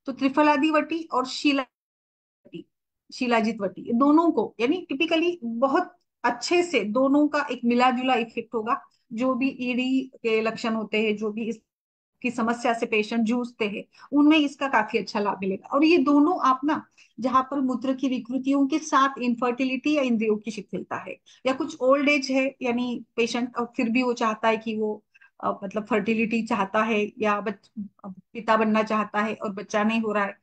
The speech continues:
तो कहीं ना कहीं इसमें कमजोरी या शिथिलता होती है। तो ऐसे cases में भी आप त्रिफलादि वटी एवं शिलाजितादि वटी दोनों को combine करके यूज़ करिएगा।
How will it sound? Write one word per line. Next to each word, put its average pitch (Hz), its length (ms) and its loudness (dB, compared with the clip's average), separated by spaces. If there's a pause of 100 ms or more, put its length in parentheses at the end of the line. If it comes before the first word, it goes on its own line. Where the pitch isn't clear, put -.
(240)
तो 247 60 -4
कहीं 254 160 4
ना 254 120 0
कहीं 269 200 0
इसमें 240 420 -4 (580)
कमजोरी 226 600 0
या 226 60 0
शिथिलता 226 460 -4
होती 220 360 -4
है। 214 60 -4
तो - 340 -8
ऐसे 330 220 0
cases 277 360 -6
में 240 140 -4
भी 254 120 -6
आप 233 100 -4
त्रिफलादि 226 680 -2
वटी 233 500 2
एवं 208 280 0
शिलाजितादि 202 920 -4
वटी 220 400 2 (240)
दोनों 294 400 6
को 269 160 -2
combine 240 480 2
करके 220 420 -6
यूज़ 214 260 -4
करिएगा। - 480 -10